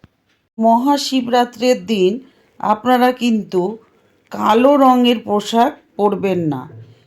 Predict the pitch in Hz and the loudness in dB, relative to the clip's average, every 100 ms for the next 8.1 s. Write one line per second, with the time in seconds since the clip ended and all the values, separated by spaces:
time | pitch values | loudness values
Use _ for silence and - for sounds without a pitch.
0 | _ - 226 254 214 262 247 247 311 - | _ -2 2 2 4 4 4 2 -2 -6
1 | _ _ _ _ _ _ _ _ _ 147 | _ _ _ _ _ _ _ _ _ -4
2 | 190 208 240 247 240 233 240 226 226 226 | 2 2 2 0 0 2 2 4 2 2
3 | 262 262 240 233 240 233 - _ _ _ | 0 2 2 2 2 0 -2 _ _ _
4 | _ _ _ - 240 233 226 262 220 220 | _ _ _ -8 0 0 0 0 4 2
5 | 208 214 208 185 180 226 254 202 185 185 | 2 2 2 2 0 2 2 2 0 -2
6 | 185 180 156 196 196 214 311 359 208 202 | -4 -6 -4 -2 0 0 -2 -2 -4 2
7 | 202 226 202 190 - - 180 185 170 214 | 2 2 -2 -6 -2 -4 -2 -4 -2 -2